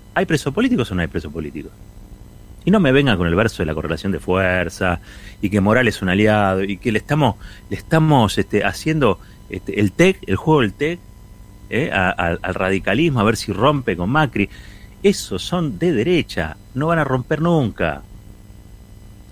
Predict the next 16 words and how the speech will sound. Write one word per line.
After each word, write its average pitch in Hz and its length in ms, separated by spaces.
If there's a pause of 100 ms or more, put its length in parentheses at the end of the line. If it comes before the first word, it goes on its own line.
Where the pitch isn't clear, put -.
Es 175 220
más, 147 500 (240)
lo 117 140
que 127 60
están 185 200
disputando 143 520
son 160 280
cargos, 143 460
contrato, 143 580
un 117 60
poco 143 200
de 117 60
territorio, 98 880 (240)
poder 117 140
administrar 131 400
recursos. 104 840